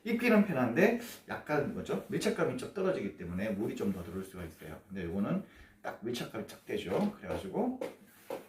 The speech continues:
물이 덜 들어옵니다. 아, 오 밀리 정도만 되면은,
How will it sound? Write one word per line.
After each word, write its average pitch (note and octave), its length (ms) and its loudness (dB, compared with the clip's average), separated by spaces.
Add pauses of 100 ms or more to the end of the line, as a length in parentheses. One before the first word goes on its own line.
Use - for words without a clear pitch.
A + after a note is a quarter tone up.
(240)
물이 A2+ 220 6
덜 C3+ 120 6
들어옵니다. - 440 6 (680)
아, D3+ 100 6
오 F3 180 12
밀리 C4+ 160 12
정도만 A3+ 320 12
되면은, G3+ 540 10